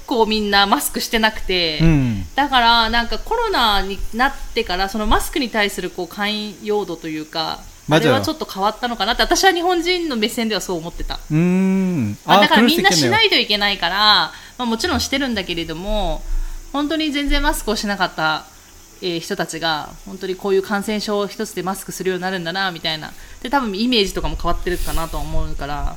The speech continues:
Speaker 2: 그러네요。근데 이제
Speaker 1: 음。
Speaker 2: 지금은 이제 마스크를 벗어도 되니까
Speaker 1: 음。
Speaker 2: 많이들 벗고 다니는데, 그래도 그 와중에도 하시고 다니는 분들도 종종 보였고요。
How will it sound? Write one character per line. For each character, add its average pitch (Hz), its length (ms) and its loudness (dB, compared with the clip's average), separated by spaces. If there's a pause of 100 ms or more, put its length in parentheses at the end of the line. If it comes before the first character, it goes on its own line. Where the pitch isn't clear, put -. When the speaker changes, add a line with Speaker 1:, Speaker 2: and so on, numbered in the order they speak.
Speaker 2:
그 180 60 0
러 190 100 4
네 156 80 2
요。 120 140 2
근 185 100 2
데 220 160 4
이 196 140 4
제 214 320 6
Speaker 1:
음。 196 40 -4
Speaker 2:
지 196 140 2
금 233 160 2
은 214 80 4
이 170 60 6
제 190 100 6
마 151 160 6
스 - 80 -10
크 208 140 0
를 185 100 4
벗 156 160 0
어 180 140 2
도 175 320 2
되 143 160 4
니 151 120 0
까 123 400 0
Speaker 1:
음。 - 220 -6
Speaker 2:
많 156 140 4
이 226 100 4
들 247 240 0
벗 - 240 -4
고 220 140 -2
다 185 100 2
니 208 160 0
는 214 80 2
데, - 160 4
그 - 220 2
래 240 100 2
도 247 160 0
그 208 160 2
와 220 80 2
중 220 160 0
에 190 100 0
도 165 300 0
하 214 160 0
시 240 300 2
고 220 100 -2
다 180 140 0
니 196 100 0
는 190 80 -2
분 156 160 0
들 147 100 2
도 165 140 0
종 170 220 0
종 190 100 2
보 - 160 -2
였 185 220 0
고 127 60 -4
요。 165 120 -6